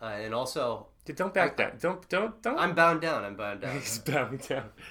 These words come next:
Speaker 1: I don't think that would go well for Scott.
Speaker 2: Oh no,
Speaker 1: Pierre the
Speaker 2: Pierre,
Speaker 1: Pelican is
Speaker 2: Pierre,
Speaker 1: fearsome.
Speaker 2: Pierre fights dirty.
Speaker 1: Yeah.
Speaker 2: Have you seen him wandering around stadium? He, he's not. He, yeah, Scott would be in for a rumble. It would, it would be more like the but th-, those specials where they have the U F C fighter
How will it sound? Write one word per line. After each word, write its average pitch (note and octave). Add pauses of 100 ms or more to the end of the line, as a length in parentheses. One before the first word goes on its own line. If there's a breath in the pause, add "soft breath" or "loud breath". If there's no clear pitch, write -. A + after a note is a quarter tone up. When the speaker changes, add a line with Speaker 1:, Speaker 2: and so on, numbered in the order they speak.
(200 loud breath)
Speaker 1:
I D#3
don't B3+
think C#4
that A3+
would E3
go D#3+
well B2
for -
Scott. - (960)
Speaker 2:
Oh C#3
no, C3
Speaker 1:
Pierre A3
the B3+
Speaker 2:
Pierre, C3
Speaker 1:
Pelican F3
is G#2
Speaker 2:
Pierre, F3
Speaker 1:
fearsome. C3
Speaker 2:
Pierre D#3+
fights F#2+
dirty. - (460)
Speaker 1:
Yeah. F#3+ (160)
Speaker 2:
Have A2+
you D3
seen D#3+
him F3
wandering D3
around C#3+
stadium? C3+
He, B2+
he's B2
not. B2
He, A#2
yeah, F2 (380)
Scott D#3
would B2+
be A#2+
in G#2+
for A2
a F#2+
rumble. G2+
It A2
would, D3+ (220 loud breath)
it -
would D#3
be G#3+
more G3+
like D#3+
the A2 (260 loud breath)
but A2+
th-, A#2
those A2
specials A#2
where G#2+
they G2
have F#2+
the F#2+
U F#2+
F G2
C G2+
fighter G#2+